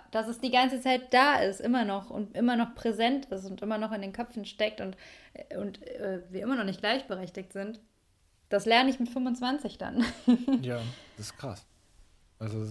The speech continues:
Speaker 1: Deswegen geil, dass es aber auch da so Fortschritte gibt.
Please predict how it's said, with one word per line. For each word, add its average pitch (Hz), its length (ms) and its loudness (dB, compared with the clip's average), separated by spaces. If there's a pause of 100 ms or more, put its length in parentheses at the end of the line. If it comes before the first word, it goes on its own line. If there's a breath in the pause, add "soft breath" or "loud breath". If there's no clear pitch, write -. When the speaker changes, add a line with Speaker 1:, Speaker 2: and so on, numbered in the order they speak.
(360)
Speaker 1:
Deswegen 196 420 -4
geil, 196 300 0
dass 185 200 -4
es - 100 -12
aber 180 240 -2
auch 180 120 -4
da 175 200 -4
so 175 80 -8
Fortschritte 196 540 -12
gibt. 202 260 -14